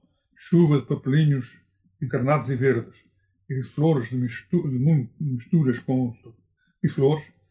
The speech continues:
de mistura com o sorriso grande aberto sobre a República,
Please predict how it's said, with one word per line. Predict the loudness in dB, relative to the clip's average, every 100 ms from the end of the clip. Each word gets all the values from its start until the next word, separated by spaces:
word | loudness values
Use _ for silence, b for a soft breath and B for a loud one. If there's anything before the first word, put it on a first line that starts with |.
| _ _ 2
de |
mistura | 2 4 4 4
com | 2 0
o | 0
sorriso | -4 0 2 2 -4 -14 _ _ _ _ _ -4
grande | 2 2 2 0
aberto | 2 0 0 -6
sobre | -4 -2
a | -4
República, | -4 -2 -2 -2 -6